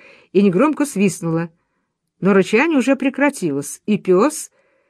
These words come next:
вытянув свою большую тупоносую глупую голову, охотно позволял вновь пришедшему гостю гладить себя.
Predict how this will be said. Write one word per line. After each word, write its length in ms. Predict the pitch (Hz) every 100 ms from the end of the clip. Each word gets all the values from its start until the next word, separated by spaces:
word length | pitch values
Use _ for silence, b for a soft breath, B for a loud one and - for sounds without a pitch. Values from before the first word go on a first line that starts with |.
| _ -
вытянув 400 | 175 269 220 180
свою 260 | 190 196
большую 520 | 165 196 190 - 240 175
тупоносую 640 | 180 190 214 185 - 175
глупую 440 | 160 208 - 160
голову, 600 | 143 170 185 220 262 339 b b b -
охотно 560 | 175 - 247 359 269
позволял 560 | - 175 170 175 269 247
вновь 260 | 185 208
пришедшему 600 | - 160 170 170 - 151 139
гостю 580 | 160 311 - - 285 b b b -
гладить 440 | 170 196 156 147
себя. 380 | - 147 143 143